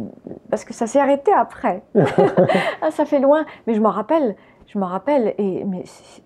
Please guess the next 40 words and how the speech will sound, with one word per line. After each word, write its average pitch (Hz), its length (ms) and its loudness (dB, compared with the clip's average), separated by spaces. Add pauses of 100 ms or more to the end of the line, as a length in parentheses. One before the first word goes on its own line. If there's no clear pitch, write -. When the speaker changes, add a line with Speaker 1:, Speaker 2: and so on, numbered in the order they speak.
(160)
Speaker 1:
et 214 60 -4
puis - 160 -6
en 196 60 0
plus, 359 340 -4
euh, 190 460 2
le, 190 60 -4
le, 170 220 -4 (600)
euh, 180 120 -4 (120)
on 190 100 -6
voit 196 240 0
pas 311 120 2
les 320 80 -2
choses 311 200 -6
de 285 60 -4
la 269 60 4
même 254 160 0
façon. 240 480 -6
Quand 202 140 -2
on 202 100 0
est 254 80 6
dans 233 120 2
cet 214 220 -6
état, 254 280 -2 (640)
il 208 80 0
y 208 40 4
a, 185 40 4
d'abord, 226 260 2
les 208 160 4
objets 196 240 0
sont 202 160 -8
plus 170 140 -12
pareils. 202 480 -2
Je 254 100 -16
peux - 80 -20
pas 302 100 0
expliquer. 220 420 -4
L'air 220 360 2
est 180 60 -4
plus 180 160 -14
pareil. 226 420 0